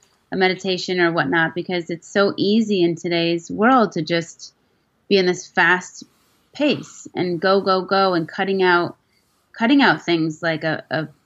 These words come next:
meal preparation or a nap or whatever your, your body needs. But I promise when you slow down and sit around the table together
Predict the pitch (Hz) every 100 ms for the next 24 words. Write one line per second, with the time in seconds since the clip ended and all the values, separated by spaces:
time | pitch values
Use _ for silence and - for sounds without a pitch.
0 | - _ _ - 185 180 165 175 170 165
1 | 156 156 - 156 151 170 165 165 156 -
2 | - 180 160 156 160 - - 170 156 151
3 | 160 - _ _ _ 190 202 208 196 180
4 | - - 185 175 180 175 180 196 170 160
5 | 170 165 160 - 190 208 202 - 165 165
6 | 160 165 - 202 196 185 170 170 170 170
7 | 160 156 151 156 - 196 185 175 180 170
8 | 175 156 160 - 165 160 160 160 165